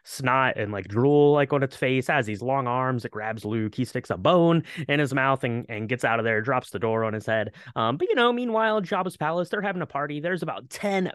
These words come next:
billion, uh, different alien creatures, uh, running around, uh, which is why it won Academy Award for, uh, visual effects. Uh, it is insane. There are all these things that all got toys.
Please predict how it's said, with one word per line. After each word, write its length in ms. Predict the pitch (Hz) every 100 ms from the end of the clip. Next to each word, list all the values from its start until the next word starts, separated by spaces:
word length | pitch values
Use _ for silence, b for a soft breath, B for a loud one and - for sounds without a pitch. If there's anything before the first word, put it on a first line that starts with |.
| 123 98
billion, 560 | 147 160 151 127 120 - B 151
uh, 220 | 117 101
different 460 | 101 107 139 107 92 -
alien 340 | 143 147 139
creatures, 500 | - 151 139 131 131 - B 131
uh, 140 | 120
running 280 | 123 139 135
around, 440 | 131 131 131 131
uh, 160 | 113 107
which 160 | 110
is 100 | 123
why 220 | 117 139 131
it 80 |
won 300 | 117 117 113
Academy 420 | 87 107 113 107 107
Award 340 | 101 101 101
for, 300 | - 104 101 101 104
uh, 180 | 110 101
visual 300 | 113 107 101
effects. 400 | 117 110 - -
Uh, 180 | 90 92
it 240 | 101 127
is 120 | 113
insane. 500 | 95 95 117 113 113
There 260 | 113 107 95
are 60 |
all 240 | 110 139 131
these 200 | 123 113
things 460 | 120 113 113 110
that 140 | - 87
all 180 | 123 135
got 180 | 123
toys. 440 | - 113 107 107